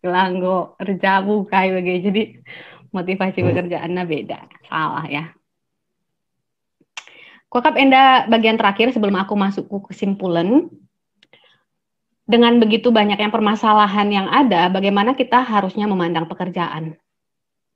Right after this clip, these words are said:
Speaker 1: Ya, yang pertama, Injil menyediakan satu kisah alternatif bagi pekerjaan kita. Pandanglah pekerjaan sesuai dengan narasi yang Tuhan tetapkan. Ya, jadi bagi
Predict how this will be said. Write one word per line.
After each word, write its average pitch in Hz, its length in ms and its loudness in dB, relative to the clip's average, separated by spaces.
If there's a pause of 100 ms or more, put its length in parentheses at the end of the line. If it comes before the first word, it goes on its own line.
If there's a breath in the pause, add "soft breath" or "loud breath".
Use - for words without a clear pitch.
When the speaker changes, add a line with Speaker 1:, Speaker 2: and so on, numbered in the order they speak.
(1300)
Speaker 1:
Ya, 175 320 -8 (240)
yang 202 160 -2
pertama, 202 800 0
Injil 247 400 6
menyediakan 220 480 2
satu 208 240 -6
kisah 294 320 -4
alternatif 185 640 -6
bagi 170 240 -8
pekerjaan 185 560 -10
kita. 233 320 -6 (680)
Pandanglah 208 480 2
pekerjaan 190 480 -2
sesuai 196 360 -2
dengan 180 280 -4
narasi 175 320 -4
yang 175 160 -4
Tuhan 165 320 -10
tetapkan. 165 640 -16 (1700)
Ya, 180 160 -4
jadi 185 560 -2
bagi 170 560 -4